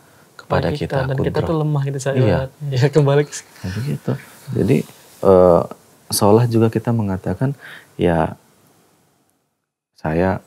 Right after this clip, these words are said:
Speaker 1: aku sadar bahwasannya mungkin banyak hal yang
Speaker 2: Mm-mm.
Speaker 1: tidak sempurna aku mengerjakan,
Speaker 2: Mm-mm.
Speaker 1: tapi aku akan berusaha
Speaker 2: Mm-mm.
Speaker 1: semampu mungkin.
Speaker 2: Mm-mm.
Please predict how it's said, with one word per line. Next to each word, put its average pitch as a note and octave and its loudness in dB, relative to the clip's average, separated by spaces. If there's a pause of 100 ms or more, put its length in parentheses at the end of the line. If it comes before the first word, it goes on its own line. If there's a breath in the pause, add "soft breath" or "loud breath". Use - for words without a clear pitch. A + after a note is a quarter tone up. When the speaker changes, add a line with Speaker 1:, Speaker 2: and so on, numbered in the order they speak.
Speaker 1:
aku E2 -4
sadar F2 -4
bahwasannya E2+ -4
mungkin A2+ -4 (560 loud breath)
banyak E2+ -2
hal F#2+ 0
yang D#2+ 0 (500)
Speaker 2:
Mm-mm. E3 -2
Speaker 1:
tidak F#2+ 2
sempurna F2+ -2
aku - -10
mengerjakan, D#2+ -6
Speaker 2:
Mm-mm. F2 -8
Speaker 1:
tapi A#2+ 0
aku B2 0
akan G2+ -2
berusaha B2 -4
Speaker 2:
Mm-mm. - -20
Speaker 1:
semampu C#3+ 0
mungkin. G#2 -2
Speaker 2:
Mm-mm. C3+ -2